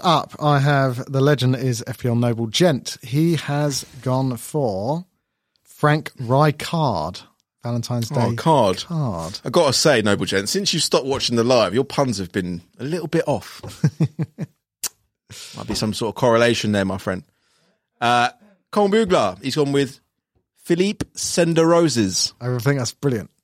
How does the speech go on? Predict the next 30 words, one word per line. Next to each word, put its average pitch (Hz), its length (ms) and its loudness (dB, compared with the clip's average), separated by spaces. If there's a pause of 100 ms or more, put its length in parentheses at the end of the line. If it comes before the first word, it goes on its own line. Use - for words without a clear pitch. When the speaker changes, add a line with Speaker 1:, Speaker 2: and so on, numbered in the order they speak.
(1400)
Speaker 1:
I 120 60 -14
really 123 280 2
like 107 180 -4
that - 140 -20
one. - 140 -20 (580)
Speaker 2:
Nick - 120 -8
likes 87 240 -8
it. - 100 -12 (180)
Speaker 1:
Uh, 143 720 4
F 165 140 -4
P 185 80 2
L 170 80 4
Penguin, 208 840 2 (760)
Joe 160 340 4
Hart. - 760 -2
Speaker 2:
Yeah, 107 200 2 (180)
nice. 123 320 -2 (240)
Speaker 1:
Yeah, 143 420 -6
yeah, 151 200 -4
Speaker 2:
Simple 156 420 2
Speaker 1:
yeah. 165 60 4
Speaker 2:
yet 147 80 2
effective. 156 580 0 (260)
F 143 120 -2
P 147 80 2
L 135 60 2
Cribsy, 151 320 0
he's 151 160 2
gone 131 180 0
with 127 200 -2